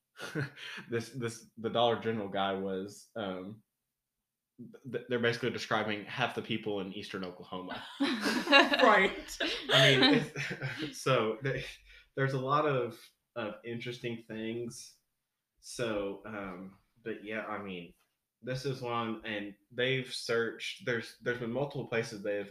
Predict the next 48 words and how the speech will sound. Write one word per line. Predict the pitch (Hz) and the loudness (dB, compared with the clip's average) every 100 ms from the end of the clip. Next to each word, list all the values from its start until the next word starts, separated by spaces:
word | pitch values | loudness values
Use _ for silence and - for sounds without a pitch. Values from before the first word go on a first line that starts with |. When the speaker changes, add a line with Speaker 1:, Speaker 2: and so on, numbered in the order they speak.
| 98 | -4
Speaker 1:
actually | 107 - 95 | -4 -4 -8
searched | - 104 - - | -4 -6 -4 -6
for | 95 | -4
bodies | 98 196 95 - | -4 -4 -4 -10
that | - | -8
they've | 98 | -4
gotten | 98 180 | 0 2
Speaker 3:
Right. | 165 | 2
Speaker 1:
tips | 131 85 | 0 -2
from. | 233 101 | -2 -2
Speaker 2:
Yes. | 98 104 - - - | -4 -8 -12 -12 -4
Speaker 1:
And | 117 113 | -2 0
one | 123 | 0
of | 117 | -2
them's | 107 | -2
actually | 107 104 | -2 -4
here | 101 110 104 | -2 -2 -2
in | |
Fort | 101 101 104 | -6 -6 -6
Gibson, | 101 - 87 87 - _ _ _ 104 | -6 -8 -14 -16 -20 _ _ _ -8
um, | 98 90 90 | -6 -6 -8
kinda | - 107 | -4 -4
over | 110 101 | -4 -4
by | 98 101 | -6 -6
the | 95 | -8
fort. | - 104 90 - | -10 -6 -6 -10
They, | 95 95 | -14 -14
so, | - - 104 95 - | -16 -8 -6 -6 -6
um, | 117 110 95 90 _ _ _ _ _ - | -4 -4 -4 -10 _ _ _ _ _ -6
but | 104 | -4
I | 110 | -4
mean, | 101 95 | -6 -4
there's | 131 139 127 - | 0 0 0 -4
so | 120 120 | -4 -4
much, | 123 117 110 - - 131 | -2 -4 -4 -8 -8 -4
not | 135 156 | 0 0
even, | 147 123 107 101 _ - | 0 -2 -4 -8 _ -8
not | 123 143 | -2 -2
even | 143 110 101 | -2 -4 -6
wa-, | 104 113 123 113 | -4 -2 -2 -2
bodies | 110 117 110 101 | -2 -2 -2 -6
of | 92 | -4
water | 107 107 98 | -2 -2 -2
that | 95 95 | -6 -6
they | 98 | -8
could | 98 95 92 - | -6 -8 -10 -12
Speaker 3:
So | - - | -10 -4
Speaker 1:
go | - | 2